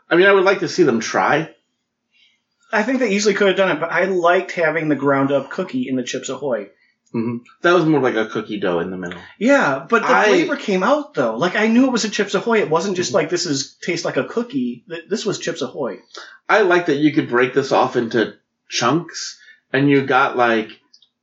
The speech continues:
Speaker 1: a cookie in your little square of chocolate.
Speaker 2: Yeah, so like a Hershey bar has segments. These all have segments, and each one has its own cookie.
Speaker 1: Right, it has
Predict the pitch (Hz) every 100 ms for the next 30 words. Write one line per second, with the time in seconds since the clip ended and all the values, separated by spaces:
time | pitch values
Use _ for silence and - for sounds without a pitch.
0 | - 123 - 165 - 123 117 110 117 120
1 | 110 107 113 107 101 - - - 123 110
2 | 92 - 127 - - 269 202 - 226 240
3 | 247 214 254 254 208 180 151 139 156 143
4 | 202 180 160 131 151 175 170 170 156 131
5 | - 208 175 131 135 156 151 - 151 143
6 | 139 131 - 135 131 123 - 185 123 104
7 | 98 131 120 98 - 120 123 110